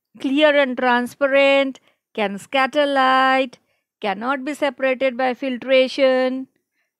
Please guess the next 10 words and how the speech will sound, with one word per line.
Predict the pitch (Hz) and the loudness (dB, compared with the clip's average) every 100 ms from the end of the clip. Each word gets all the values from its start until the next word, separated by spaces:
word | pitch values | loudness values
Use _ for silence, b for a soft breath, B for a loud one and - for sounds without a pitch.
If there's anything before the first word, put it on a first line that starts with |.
| _ | _
The | 202 190 196 196 - | -8 -4 -4 -6 -4
particles, | 240 233 247 269 269 269 269 277 254 - _ _ _ _ _ | -4 -4 -6 -2 0 2 2 0 -6 -18 _ _ _ _ _
that | 226 208 208 | -8 -6 -6
is | |
the | 214 208 | -6 -6
solid | - 269 294 277 | -2 0 0 -2
particles, | - 254 233 247 262 262 254 262 262 - - _ _ 240 | -2 -2 -4 -6 -2 0 0 0 -4 -10 -20 _ _ -12
do | 208 | -8
not | 226 262 247 | -6 -6 -6
settle | 269 247 269 294 | -8 -6 -4 -2